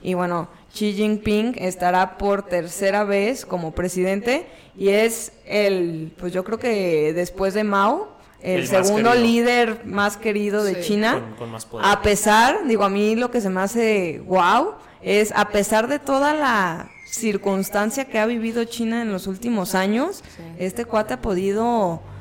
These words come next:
Speaker 1: pues, reelegirse y tener el liderazgo de, de su gente sin mucho batallar.
Speaker 3: Sí, creo que
Speaker 1: O sea,
Speaker 3: se volvió a, se, se reapegó otra vez a los principios del Partido Comunista. O sea, que, que al principio se diversificó de ellos, como con esta tendencia más liberal, y luego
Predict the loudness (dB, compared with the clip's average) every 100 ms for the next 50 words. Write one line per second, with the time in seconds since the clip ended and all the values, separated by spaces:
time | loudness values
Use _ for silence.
0 | -16 -10 -2 -2 0 0 0 -2 -4 0
1 | 0 2 0 -2 -2 -2 0 0 0 2
2 | 2 0 0 0 0 0 -2 -4 -4 -2
3 | -2 -2 0 0 2 2 2 0 -4 -2
4 | 0 2 0 0 -2 -2 -2 -4 0 0
5 | -2 -6 -16 -12 -4 -2 0 0 0 0
6 | -2 -2 -4 -4 -4 -4 -2 0 -2 -6
7 | -6 2 4 6 4 2 0 2 0 0
8 | -2 -2 -4 -8 -8 -10 -8 -8 -8 -8
9 | -6 -6 -6 -10 -10 -8 -8 -8 -8 -4
10 | -2 0 -2 -4 -4 -6 -8 -8 -4 -2
11 | -2 -4 -8 -10 -6 -4 -4 -6 -8 -10
12 | -10 -10 -10 -10 -10 -10 -8 -6 -6 -6
13 | -4 -4 -2 -2 -2 0 2 0